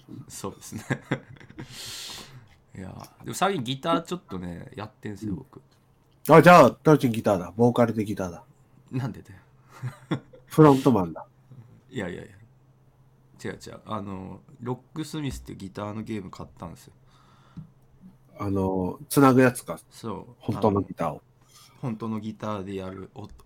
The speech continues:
Speaker 2: ギター音ゲーム買って、
Speaker 1: うん。ありますね。
Speaker 2: ちょっとやってる。
Speaker 1: え、どう、どうですか？超過は。
Speaker 2: まあまあ面白いですよ。
Speaker 1: <clears throat> 上達しますか？あれ。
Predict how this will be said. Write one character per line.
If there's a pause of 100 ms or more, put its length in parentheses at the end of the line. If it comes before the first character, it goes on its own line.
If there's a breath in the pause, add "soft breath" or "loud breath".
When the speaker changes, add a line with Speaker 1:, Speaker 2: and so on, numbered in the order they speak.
Speaker 2:
ギ
タ
ー
音
ゲ
ー
ム
買
っ
て、
Speaker 1:
う
ん。 (840 soft breath)
あ
り
ま
す
ね。
Speaker 2:
ち
ょ
っ
と
や
っ
て
る。 (1400)
Speaker 1:
え、
ど
う、
ど
う
で
す
か？ (600)
超
過
は。 (1700)
Speaker 2:
ま
あ
ま
あ
面
白
い
で
す
よ。 (800)
Speaker 1:
<clears throat>
上
達
し
ま
す
か？
あ
れ。